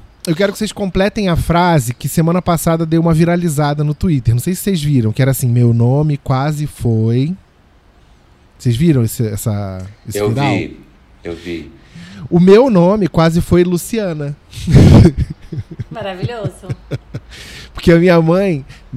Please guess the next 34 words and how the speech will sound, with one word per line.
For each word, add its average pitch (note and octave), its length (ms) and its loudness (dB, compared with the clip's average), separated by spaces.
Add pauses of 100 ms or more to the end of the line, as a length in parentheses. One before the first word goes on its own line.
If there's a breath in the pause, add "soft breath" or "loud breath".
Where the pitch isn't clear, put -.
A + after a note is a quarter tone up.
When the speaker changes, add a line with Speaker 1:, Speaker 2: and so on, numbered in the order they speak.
(100)
Speaker 1:
ela D3 280 0
não E3 200 2 (140)
tinha E3+ 220 -2
certeza D#3 440 -2
se - 120 -4
ia D3 40 0
ser D3 160 0
menino D3 240 2
ou D#3 60 2
menina. F3 300 0
Ela A#2 160 -2
não C#3+ 180 0
fez D3 440 0
aquele, C3 680 -2
aquele A#2+ 480 -2
ultrassom. B2 760 -2 (600 loud breath)
E D3+ 320 2 (240)
só F3 220 2
na G#3+ 180 2
hora F3 280 2
ela F#3 160 0
descobriu E3 500 0
que - 100 -12
tinha F#3 160 -4
nascido F3 300 -4
menino. F3+ 260 -2
Mas C3+ 140 0
ela D3 160 0
tinha D#3+ 220 -4
certeza F3 840 -2
que - 160 -8
era F3 140 -2
uma F3+ 140 -4
menina. D#3+ 460 -6